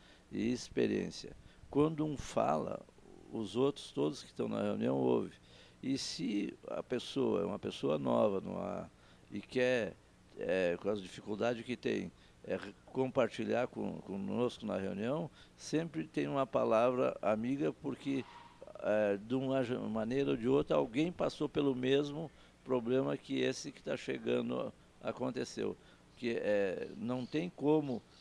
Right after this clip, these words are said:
a gente não, não poder ajudar dentro das reuniões. Sempre pode se ajudar,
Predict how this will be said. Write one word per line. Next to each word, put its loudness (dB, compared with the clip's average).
a -2
gente -6
não, -4
não -4
poder -2
ajudar 0
dentro -4
das -2
reuniões. -6
Sempre -6
pode 2
se -6
ajudar, 0